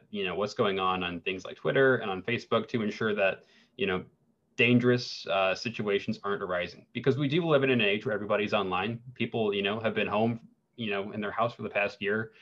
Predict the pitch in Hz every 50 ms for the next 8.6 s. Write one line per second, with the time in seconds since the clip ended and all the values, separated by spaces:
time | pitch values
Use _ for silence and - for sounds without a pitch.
0 | - - - - 95 101 101 107 104 - 110 107 110 107 - 101 104 107 117 117
1 | 117 - 107 107 113 117 113 113 117 120 117 127 123 - - 87 - 98 92 -
2 | - 110 117 120 120 117 110 - - 120 120 120 117 113 - 117 104 101 - -
3 | _ _ - _ _ _ - - 95 92 90 87 76 - 87 - - 107 107 107
4 | 107 107 104 101 - - - 98 101 98 92 101 104 95 101 104 107 104 101 101
5 | 98 95 95 - 107 104 101 90 - 107 104 104 104 98 95 92 92 92 95 92
6 | 87 - - - 98 92 90 87 - 95 90 87 95 - _ - 90 - 101 95
7 | 92 95 98 95 98 101 98 101 104 - _ - 98 98 95 95 92 92 - 104
8 | 98 95 92 92 - 69 95 95 90 - 85 85